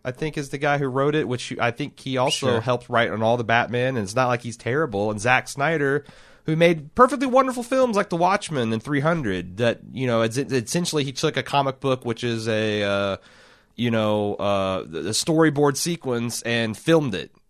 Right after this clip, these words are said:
Speaker 1: and, and sometimes unfilmable sequences. But he doesn't know how to make a really good superhero movie. He fucked up Superman,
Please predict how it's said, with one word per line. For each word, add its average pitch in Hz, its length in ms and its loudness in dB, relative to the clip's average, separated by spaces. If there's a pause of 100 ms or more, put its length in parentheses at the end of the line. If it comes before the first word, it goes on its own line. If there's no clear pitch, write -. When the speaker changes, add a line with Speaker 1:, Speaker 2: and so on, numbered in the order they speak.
(120)
Speaker 1:
and, 113 180 -4
and 110 200 -4
sometimes 135 480 -2
unfilmable 120 560 -2
sequences. 95 760 -6 (380)
But 143 160 4
he 196 240 -2
doesn't 165 460 4
know 127 380 4
how 113 240 4
to 101 80 0
make 104 400 -2
a 92 320 -6
really 98 340 -6
good 92 180 -6
superhero 90 520 -6
movie. 87 320 -8
He 87 140 -12
fucked - 360 0
up 151 140 2
Superman, 120 640 -2